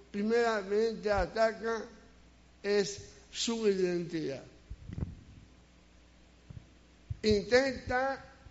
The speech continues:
decirte que no sirve para nada, que es un inútil, de que es un fracasado.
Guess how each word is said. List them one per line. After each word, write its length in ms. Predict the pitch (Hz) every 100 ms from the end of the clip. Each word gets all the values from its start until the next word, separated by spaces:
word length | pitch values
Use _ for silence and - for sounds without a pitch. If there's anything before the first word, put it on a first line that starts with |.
| - - - - - - -
decirte 1120 | 214 220 - 269 262 - - 254 269 254 -
que 140 | 202 196
no 140 | 185
sirve 720 | - 202 180 139 147 175 175 - - - - -
para 280 | 190 185
nada, 420 | 202 233 208 147 - - - - - - - - - - - - - - - - - - - - - - - - - - -
que 300 | 185 208 220
es 360 | - - - - - - - - -
un 480 | 247 247 262 254 254
inútil, 800 | 202 220 269 247 190 175 147 - - - - - - - - - - - - - - - - - - - - - - - - -
de 260 | 214 196
que 300 | 208 220 233
es 120 | 220 190
un 240 | 233 208
fracasado. 1080 | 165 220 202 208 185 226 226 226 220 160